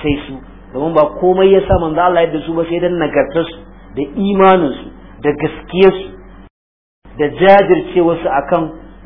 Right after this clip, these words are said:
goyon bayan addinin musulunci da mara ma manufofin shi baya.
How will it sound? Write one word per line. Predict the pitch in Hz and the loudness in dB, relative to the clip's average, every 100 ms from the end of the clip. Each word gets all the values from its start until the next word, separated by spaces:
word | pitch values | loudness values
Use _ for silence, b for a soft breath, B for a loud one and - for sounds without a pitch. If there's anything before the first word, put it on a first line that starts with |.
| 120 | 2
goyon | 170 180 180 180 | 6 8 6 6
bayan | 175 180 156 | 4 4 2
addinin | 143 165 156 | -2 -2 -2
musulunci | 156 160 160 160 147 | -2 -4 -6 -4 -6
da | 131 | -6
mara | 135 160 170 165 143 | -2 4 4 6 4
ma | 127 110 - - - | 0 -6 -10 -20 -10
manufofin | 151 160 151 165 | -4 0 0 -2
shi | 139 | -4
baya. | 110 98 | -6 -6